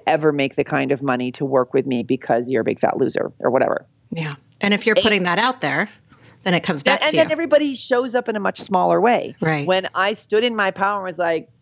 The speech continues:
Speaker 1: "Bitches, I'm rocking this. Let's, let's roll. This is what I charge. Come." It was like I was
Speaker 2: It's contagious.
Speaker 1: extending an outstretched hand to pull them up and challenge themselves to meet me at that level. It's a totally different frequency.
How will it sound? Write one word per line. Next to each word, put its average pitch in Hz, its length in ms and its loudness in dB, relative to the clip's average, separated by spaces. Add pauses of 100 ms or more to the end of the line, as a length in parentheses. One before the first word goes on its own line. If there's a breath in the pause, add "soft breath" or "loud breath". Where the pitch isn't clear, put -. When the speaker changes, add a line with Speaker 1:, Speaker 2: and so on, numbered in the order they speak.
(340)
Speaker 1:
"Bitches, 269 460 2
I'm 208 220 2
rocking 262 480 2
this. 269 240 -2
Let's, 185 300 2
let's 175 220 -4
roll. 262 480 4
This 208 200 -2
is 190 100 -12
what 170 140 0
I 160 100 0
charge. 214 600 2
Come." 202 300 -6
It 196 100 -4
was 185 140 0
like 185 140 0
I 170 80 2
was 170 80 -2
Speaker 2:
It's - 120 -4
contagious. - 720 -2 (340)
Speaker 1:
extending 202 580 0
an 180 140 -4
outstretched 170 600 -2
hand 175 340 -4
to 165 80 -6
pull - 260 -4
them 151 160 0
up 214 320 2 (560 loud breath)
and 160 320 -2
challenge 214 460 -4
themselves 220 500 -2
to 190 140 -8
meet 151 180 -10
me 175 120 -4
at 175 80 -8
that 175 200 0
level. 214 360 -2
It's - 200 -2
a 180 80 -2
totally 233 640 0
different 202 300 0
frequency. 175 600 -2